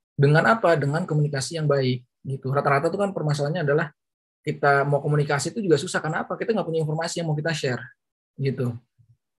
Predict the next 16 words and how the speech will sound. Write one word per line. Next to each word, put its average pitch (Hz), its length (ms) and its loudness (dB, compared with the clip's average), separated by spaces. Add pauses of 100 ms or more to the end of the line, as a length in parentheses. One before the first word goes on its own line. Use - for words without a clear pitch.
(180)
Ya 139 80 -2
kan, 147 160 2
kita 185 160 2
nggak 147 160 2
tahu 160 240 4
kalau 147 160 4
misalnya 147 560 0 (320)
permasalahan 156 400 4
kita 175 160 2
tuh - 160 2
apa 160 240 4
sih 220 180 -2
yang 170 200 0
<laughs> 156 60 0
harus 160 280 0
diselesaikan, 151 640 0